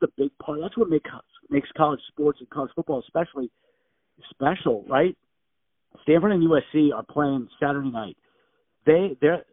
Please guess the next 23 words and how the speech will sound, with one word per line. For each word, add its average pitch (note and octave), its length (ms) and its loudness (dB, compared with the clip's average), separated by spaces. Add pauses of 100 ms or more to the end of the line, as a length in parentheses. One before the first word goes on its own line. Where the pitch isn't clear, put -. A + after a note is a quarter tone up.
(140)
their E3 120 4
rivalry D3+ 640 -2
began B2+ 400 -8
in G#2+ 320 -10
nineteen C3 680 0 (120)
oh A2 140 2 (120)
five, F2+ 300 -2 (800)
and A#2+ 300 -2 (220)
this D3+ 180 -2
is E3+ 140 -6
the C#3 60 0
last B2+ 340 0
<laughs> - 100 -20
scheduled E3 380 -2
game F3 380 2 (380)
because D3+ 280 -6
they're D#3+ 80 0
gonna D3+ 160 0
be D#3+ 80 0
in D#3+ 120 -2
two F3 100 0
different F3 240 -4
conferences. E3+ 500 2